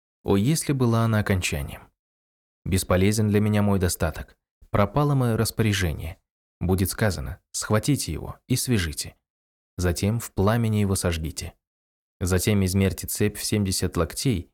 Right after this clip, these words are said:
и наденьте на него». Поистине, он не верил превосходному зачинателю, не побуждал накормить бедняка. И нет ему сегодня здесь приятеля,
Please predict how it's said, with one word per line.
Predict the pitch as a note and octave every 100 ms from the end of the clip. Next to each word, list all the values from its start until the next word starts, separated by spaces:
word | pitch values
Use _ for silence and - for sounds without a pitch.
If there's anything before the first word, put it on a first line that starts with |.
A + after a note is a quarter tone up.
| _
и | G#2
наденьте | G#2 F#2 A#2 D3+ C#3
на | A2+
него». | F#2+ D2 - - _ _ _ _ _ _ -
Поистине, | E2+ F2+ - - -
он | - G#2+ A2+
не | A2
верил | A#2+ C3+
превосходному | B2+ A#2+ A2 - A2 A2 G#2+
зачинателю, | G2 F#2+ - F2+ A2 - D#2 - _ -
не | G2
побуждал | A2 A#2+ B2 D#3
накормить | C#3+ B2+ G#2 G#2+ G2+
бедняка. | F2+ F2 - - - _ _ _ _ _ _
И | F2+
нет | E2+ G2 A2
ему | G#2
сегодня | G2 F#2 F#2 F2+
здесь | E2+ F2
приятеля, | - F2 F2+ G2+ - - F2+